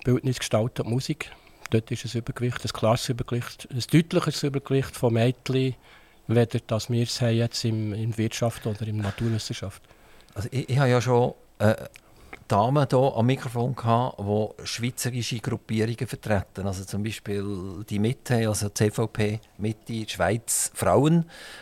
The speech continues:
Speaker 2: Ähm, und das wäre ja jetzt ein echter Diskussionspunkt, oder? Man müsste ja sagen, wenn ihr wirklich wollt Erfolg haben mit den Frauen,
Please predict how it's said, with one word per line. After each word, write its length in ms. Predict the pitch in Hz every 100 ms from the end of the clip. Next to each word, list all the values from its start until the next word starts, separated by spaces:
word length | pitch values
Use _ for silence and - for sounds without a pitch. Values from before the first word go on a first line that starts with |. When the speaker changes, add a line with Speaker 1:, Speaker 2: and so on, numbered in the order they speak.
| -
Speaker 2:
Ähm, 320 | 107 110 110 - _ _ _
und 220 | 113 117 - -
das 160 | 143
wäre 160 | 127 110
ja 140 | 107
jetzt 200 | 143 -
ein 140 | - 104
echter 360 | - - - 151
Diskussionspunkt, 920 | 120 - 110 113 110 143 - 120 -
oder? 180 | 101 156 - - - - - _ 120
Man 160 | 120
müsste 200 | 127 -
ja 40 | 117
sagen, 380 | 123 131 143
wenn 160 | 113 110
ihr 180 | 127 117
wirklich 360 | 139 - - 131
wollt 360 | 107 104 -
Erfolg 500 | 107 95 107 139 160
haben 320 | 139 139 139 - _ _ -
mit 320 | 123 127 -
den 100 | 123
Frauen, 500 | 135 120 98 82